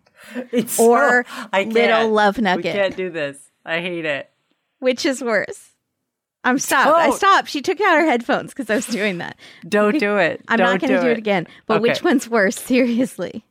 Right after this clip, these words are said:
Speaker 1: The equal.
Speaker 2: <laughs> They're both
Speaker 1: Love
Speaker 2: really
Speaker 1: nugget.
Speaker 2: bad.
Speaker 1: So love nugget would be instantaneous. We're never gonna
Speaker 2: Yeah.
Speaker 1: see each other again.
Speaker 2: So Rick's family says the affair wasn't a motive.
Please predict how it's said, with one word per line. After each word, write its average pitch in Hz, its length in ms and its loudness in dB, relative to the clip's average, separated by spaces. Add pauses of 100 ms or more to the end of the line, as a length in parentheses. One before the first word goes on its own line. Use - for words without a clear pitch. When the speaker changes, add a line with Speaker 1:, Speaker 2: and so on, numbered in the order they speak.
(220)
Speaker 1:
The 180 320 -6
equal. 151 560 -6 (120)
Speaker 2:
<laughs> - 120 -14 (500)
They're 254 140 -6
both 240 300 0
Speaker 1:
Love 170 60 -4
Speaker 2:
really 196 240 0
Speaker 1:
nugget. 160 220 0
Speaker 2:
bad. - 120 -6 (600)
Speaker 1:
So 190 120 0
love 208 320 0
nugget 160 360 -2
would 151 240 -4
be 131 400 -6 (300)
instantaneous. 135 1000 -4
We're 131 400 -6
never 120 220 -6
gonna 110 100 -4
Speaker 2:
Yeah. 190 80 0
Speaker 1:
see 120 160 -12
each 113 120 -14
other 117 240 -8
again. - 300 -16 (640)
Speaker 2:
So 294 640 0 (140)
Rick's 277 520 -6
family 196 640 -2
says 190 500 0
the 196 160 -2
affair 220 500 0
wasn't 190 460 -2
a 185 60 -4
motive. 151 560 -4